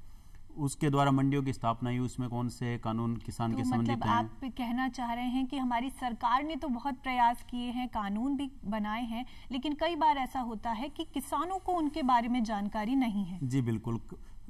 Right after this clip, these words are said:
Speaker 1: क-, कि-, कि-, किसानों को कानून का पता होता है लेकिन पूर्णतया जानकारी नहीं होती कि इस कानून के तहत उनके क्या अधिकार हैं,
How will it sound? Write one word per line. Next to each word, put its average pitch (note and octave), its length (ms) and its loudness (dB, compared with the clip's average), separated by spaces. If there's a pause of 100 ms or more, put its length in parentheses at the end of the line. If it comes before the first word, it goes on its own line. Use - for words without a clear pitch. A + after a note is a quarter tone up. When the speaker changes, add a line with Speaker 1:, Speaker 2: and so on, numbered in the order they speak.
(440)
Speaker 1:
क-, - 360 -8
कि-, E3 140 2 (300)
कि-, D#3 120 0 (440)
किसानों D#3 400 4
को F#3+ 140 2
कानून F3 460 4
का F3+ 300 0
पता D#3 260 0
होता F3+ 220 0
है F3+ 80 0
लेकिन F3+ 260 0
पूर्णतया F3 380 0
जानकारी C#3+ 360 0
नहीं D#3+ 140 4
होती D#3+ 200 0
कि E3 100 0
इस E3+ 140 -2
कानून C#3+ 320 2
के D#3 120 -2
तहत C3 340 -2
उनके D3+ 200 2
क्या D3+ 200 0
अधिकार B2 400 2
हैं, B2 220 0